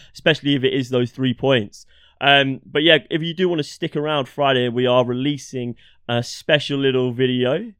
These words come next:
regarding some kits. So stick around for that. Um, but yeah, we'll be here throughout the festive season,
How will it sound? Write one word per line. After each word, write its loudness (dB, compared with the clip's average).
regarding -2
some -4
kits. -6
So 0
stick -8
around -2
for -8
that. 2
Um, 4
but 2
yeah, 4
we'll 2
be 0
here 2
throughout 2
the -2
festive 0
season, -2